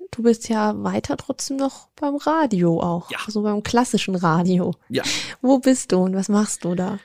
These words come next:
Speaker 2: Ich bin noch bei Radio Fritz oder eigentlich nur Fritz. Äh, das ist das junge Programm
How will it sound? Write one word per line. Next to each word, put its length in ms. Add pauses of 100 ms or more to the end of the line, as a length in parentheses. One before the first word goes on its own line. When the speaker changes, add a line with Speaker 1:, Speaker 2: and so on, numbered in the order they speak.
(320)
Speaker 2:
Ich 160
bin 120
noch 120
bei 100
Radio 300
Fritz 560
oder 300
eigentlich 320
nur 160
Fritz. 500 (100)
Äh, 180
das 220
ist 100
das 140
junge 200
Programm 600